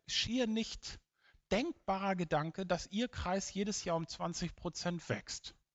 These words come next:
Nicht nur dieses Jahr, sondern auch nächstes Jahr und übernächstes Jahr und überübernächstes Jahr. Und wenn er diesen Gedanken mal anfängt zu denken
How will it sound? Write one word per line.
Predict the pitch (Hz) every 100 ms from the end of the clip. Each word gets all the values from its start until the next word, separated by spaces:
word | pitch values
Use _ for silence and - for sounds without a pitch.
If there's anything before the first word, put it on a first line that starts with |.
| _ _ _ _ _ _ _ _ _ -
Nicht | 165 -
nur | 117
dieses | 208 262 139 -
Jahr, | 107 98
sondern | 110 123 117
auch | 117 -
nächstes | 120 120 - 156 -
Jahr | 151 175 202 -
und | 151 120 -
übernächstes | 143 123 117 139 - 160 -
Jahr | - 170 -
und | 190
überübernächstes | - 277 190 - 117 104 101 - 101 -
Jahr. | 98 95 _ _ _ - - _ _
Und | 180 196
wenn | 233
er |
diesen | 226 269 302
Gedanken | 240 247 254 240
mal | 240 233 - _ _ _ _ _ _ _
anfängt | - 359 - 277 302 269
zu | - 196
denken | 185 180 170 160